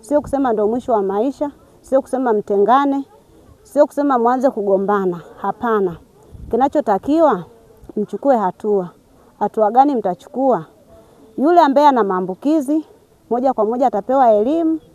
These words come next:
jinsi ya kutumia dawa za kufubaza virusi vya ukimwi.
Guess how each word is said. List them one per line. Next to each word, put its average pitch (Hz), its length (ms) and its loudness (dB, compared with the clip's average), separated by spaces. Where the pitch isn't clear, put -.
jinsi 262 240 -2
ya 214 80 2
kutumia 277 600 -4
dawa 294 420 4
za 208 180 -2
kufubaza 214 800 0
virusi 226 320 -2
vya 180 180 0
ukimwi. 180 480 -4